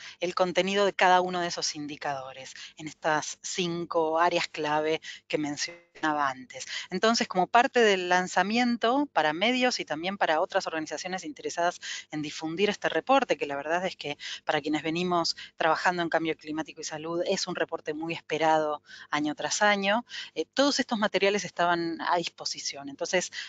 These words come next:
ayudaban no solamente a potenciar la estrategia inicial del Lancet, que como para que consideremos tuvo una repercusión, por ejemplo, en medios sin precedentes para un informe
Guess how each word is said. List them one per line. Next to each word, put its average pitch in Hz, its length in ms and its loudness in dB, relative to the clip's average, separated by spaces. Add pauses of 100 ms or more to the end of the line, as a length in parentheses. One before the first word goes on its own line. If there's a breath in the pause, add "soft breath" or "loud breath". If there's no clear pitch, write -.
ayudaban 208 840 6
no 208 100 0
solamente 208 400 0
a 196 60 4
potenciar 175 680 2
la 214 80 0
estrategia 170 520 -2
inicial 185 540 0
del 160 220 -4
Lancet, 214 580 2 (300 loud breath)
que 151 320 0
como 147 220 -6
para 147 240 -6
que 143 240 -6 (600 loud breath)
consideremos 160 800 0
tuvo 165 260 -2
una 151 420 2
repercusión, 175 920 -2 (220 loud breath)
por 165 100 -4
ejemplo, 180 320 0
en 160 120 0
medios 190 600 4 (180 loud breath)
sin 240 260 4
precedentes 190 680 2
para 147 360 -2
un 170 140 -2
informe 156 720 -2